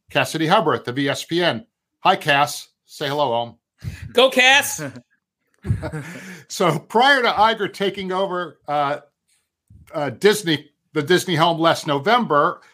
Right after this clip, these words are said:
Speaker 1: the previous head of Disney, Bob Chapek, was not good with talent and creative types, and it hurt the company badly. Adam also happens to be friends with former N B A entertainment colleague Will Obey,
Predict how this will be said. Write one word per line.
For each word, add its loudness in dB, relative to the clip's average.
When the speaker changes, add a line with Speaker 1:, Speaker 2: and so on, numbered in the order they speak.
Speaker 1:
the -4
previous -2
head 0
of -6
Disney, -4
Bob 0
Chapek, 2
was -4
not 0
good -2
with -10
talent -6
and -10
creative -4
types, -4
and -2
it 0
hurt 0
the -4
company -2
badly. 2
Adam 2
also 2
happens -2
to -8
be -4
friends -6
with -6
former 0
N -2
B 0
A 0
entertainment -4
colleague 0
Will 0
Obey, 4